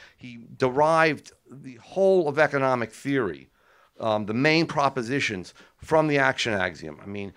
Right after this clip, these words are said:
his deduction, it's very difficult to find any logical errors in that deduction. So, um, I, I think whatever problems th-, there may have been, and there are a few here and there,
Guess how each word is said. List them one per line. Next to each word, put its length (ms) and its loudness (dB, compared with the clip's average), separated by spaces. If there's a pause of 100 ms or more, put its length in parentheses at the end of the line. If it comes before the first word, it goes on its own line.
(300)
his 220 -4
deduction, 800 0
it's 420 -12
very 220 0
difficult 440 0
to 40 -6
find 460 -2
any 260 2
logical 500 0
errors 280 2
in 60 -6
that 200 -2
deduction. 540 -4 (720)
So, 340 0
um, 260 2
I, 460 -10
I 100 0
think 380 -4 (300)
whatever 920 -2 (920)
problems 560 0
th-, 140 -6
there 140 0
may 200 0
have 120 -6
been, 280 -2
and 160 -4
there 100 2
are 340 2
a 40 -8
few 360 -6
here 200 -4
and 120 -4
there, 280 0